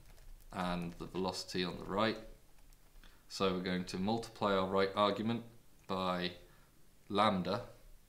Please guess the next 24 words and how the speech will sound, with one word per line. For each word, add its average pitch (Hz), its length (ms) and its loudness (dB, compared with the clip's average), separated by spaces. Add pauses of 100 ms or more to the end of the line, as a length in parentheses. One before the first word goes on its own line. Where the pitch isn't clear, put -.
(140)
so - 180 -6
it's - 140 -8
the - 120 -12
square 107 500 0
root, 95 400 -2 (1400)
uh, 78 600 -12 (180)
let - 120 -12
me 71 60 -12 (120)
move - 160 -14
this - 180 -12
a - 40 -14
bit. - 260 -12 (2750)
It's - 180 -2
the 90 320 -4 (880)
square 131 440 6
root 104 520 2
of 92 360 -2
one 131 440 2 (100)
plus - 560 2 (320)
delta 135 320 2
T 107 580 2
divided 98 400 0
by 82 180 -4 (100)
tau, 117 480 2